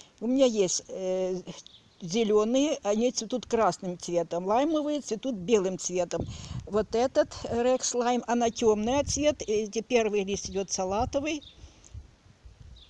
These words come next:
Вот. А цветок я, честно говоря, еще не знаю, посмотрим. Вот это тоже, вот такая огроменная.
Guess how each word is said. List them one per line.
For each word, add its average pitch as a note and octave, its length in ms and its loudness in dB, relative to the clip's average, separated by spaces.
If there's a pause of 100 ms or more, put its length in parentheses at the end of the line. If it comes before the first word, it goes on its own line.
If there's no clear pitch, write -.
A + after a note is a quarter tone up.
(160)
Вот. G#3+ 720 -8 (560)
А F#3+ 200 2
цветок - 440 -4
я, A3+ 140 2
честно G#3+ 380 -4
говоря, G3+ 260 0
еще G#3+ 200 0
не F#3+ 140 -2
знаю, A3+ 320 0
посмотрим. D#3+ 580 -2 (520)
Вот C#4 160 4 (100)
это B3 380 6
тоже, A3+ 540 2 (180)
вот A#3+ 180 2
такая C#4 400 4
огроменная. G#3+ 1000 0